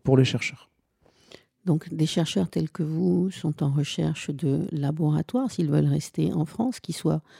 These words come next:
Speaker 2: financés. Donc, la science a toujours été un savoir critique, mais on a besoin qu'il se construise, euh, toujours contre le savoir de la majorité. Donc aujourd'hui,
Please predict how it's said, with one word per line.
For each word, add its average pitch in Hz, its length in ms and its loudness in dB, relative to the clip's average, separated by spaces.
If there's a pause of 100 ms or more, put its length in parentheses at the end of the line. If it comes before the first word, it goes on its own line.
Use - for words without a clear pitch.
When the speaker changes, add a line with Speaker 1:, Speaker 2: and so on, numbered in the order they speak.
(140)
Speaker 2:
financés. 175 720 -2 (680)
Donc, 202 320 4
la 165 140 2
science 208 480 2
a 156 80 0
toujours 214 400 -4
été 196 380 -4
un 160 100 -4
savoir 156 420 -8
critique, - 560 -12 (500)
mais 147 80 -2
on 151 120 -2
a 143 100 -4
besoin 185 640 -4
qu'il 160 220 -12
se - 160 -2
construise, 175 720 2 (260)
euh, 160 500 -2 (100)
toujours 202 580 0 (260)
contre 165 300 0
le 156 60 4
savoir 165 500 2
de 160 100 2
la 147 120 4
majorité. 151 600 -4 (960)
Donc 180 200 -2
aujourd'hui, 202 760 -2